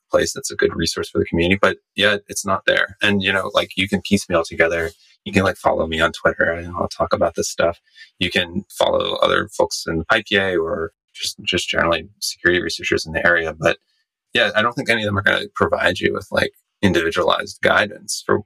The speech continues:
you know, what you should do for your project or application. So yeah, I mean, I think, I think we're underserving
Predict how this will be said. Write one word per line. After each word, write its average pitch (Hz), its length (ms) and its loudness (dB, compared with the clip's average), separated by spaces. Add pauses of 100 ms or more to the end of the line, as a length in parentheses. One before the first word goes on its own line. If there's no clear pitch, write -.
you 104 80 -2
know, 104 120 -2
what 92 160 0
you 104 60 -2
should - 160 -4
do - 120 0
for - 180 -2
your 78 380 -2 (460)
project - 400 0
or - 100 2
application. - 600 -4
So 80 280 -4 (840)
yeah, 110 160 6
I 92 40 2
mean, 104 140 -2
I - 20 -4
think, 110 220 -2 (100)
I 98 80 4
think 113 160 0
we're 104 160 4
underserving - 460 -4